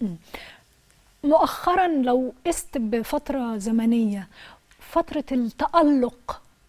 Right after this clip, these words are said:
بالنسبة لحضرتك اللي بتشوف فيها إنه القيمة اللي اتقدمت قبل كده يعني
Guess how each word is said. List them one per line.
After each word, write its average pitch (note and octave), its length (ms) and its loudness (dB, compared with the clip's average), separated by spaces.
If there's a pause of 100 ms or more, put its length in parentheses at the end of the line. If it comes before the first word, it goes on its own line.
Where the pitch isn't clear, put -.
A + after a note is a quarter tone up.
بالنسبة B3 520 2
لحضرتك A#3 600 -6
اللي A3 180 -2
بتشوف A#3+ 380 -4
فيها D4+ 420 -2
إنه B3+ 200 2
القيمة F4 500 0
اللي C4 120 2
اتقدمت C4 500 -4
قبل A#3 200 -4
كده D4+ 300 0 (280)
يعني B3 400 0